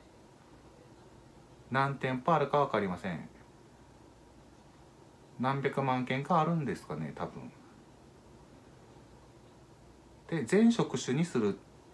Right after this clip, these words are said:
すればいいって僕は言いましたけど、他の職種も合わせると、まあ、どれぐらいになるか分かりません。おそらく日本の人口の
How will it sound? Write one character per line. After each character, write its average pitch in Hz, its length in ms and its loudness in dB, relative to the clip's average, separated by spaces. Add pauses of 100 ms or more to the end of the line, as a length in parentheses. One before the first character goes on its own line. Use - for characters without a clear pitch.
(100)
す - 140 -12
れ 113 120 4
ば 110 140 2
い 90 160 2
い - 20 0
っ 82 40 -6
て - 140 -8
僕 90 220 -2
は 92 60 2
言 87 80 -2
い - 20 -2
ま 85 100 -4
し - 60 -14
た - 80 -6
け 76 100 -6
ど、 71 200 -6 (1000)
他 180 200 6
の 220 120 8
職 - 240 -4
種 123 120 -2
も 143 100 2
合 139 40 6
わ 135 60 2
せ 110 80 0
る 90 80 0
と、 85 300 -2 (260)
ま 175 80 0
あ、 - 20 -10
ど 139 100 8
れ 120 120 6
ぐ 117 60 2
ら 127 60 2
い - 40 0
に 147 40 0
な 127 60 2
る 104 100 0
か 101 100 -2
分 92 60 -4
か 92 60 0
り 87 60 2
ま 82 100 -2
せ 87 80 -6
ん。 65 100 -8 (1600)
お 139 60 -14
そ - 140 -2
ら 160 80 2
く 196 100 0
日 185 240 4 (100)
本 120 280 4
の 170 220 0 (2000)
人 139 320 0
口 104 280 4
の 123 240 0